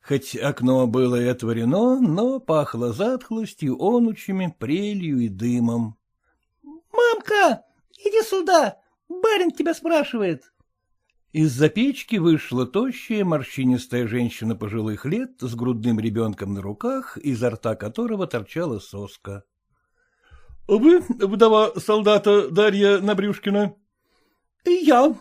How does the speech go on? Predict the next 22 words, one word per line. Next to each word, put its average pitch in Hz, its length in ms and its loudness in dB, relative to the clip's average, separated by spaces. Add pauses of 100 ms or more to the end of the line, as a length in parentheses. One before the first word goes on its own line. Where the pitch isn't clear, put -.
ваше 339 400 0
благородие, 349 760 2
я. 254 520 2 (400)
Она 339 420 6
самая 381 400 2
и 311 80 8
есть. 277 520 4 (320)
Я 302 380 6
прирожденная 349 840 -2
солдатка, 320 760 0 (120)
ваше 285 260 2
благородие». 214 680 2 (460)
Бодро 214 460 -2
по-солдатски 175 720 -4
отвечала 123 520 -4
женщина 262 500 -2
и 226 100 2
даже 240 280 -2
одной 170 300 0
рукой 294 400 -2
как-то 170 340 -6
подбоченилась, 262 920 -2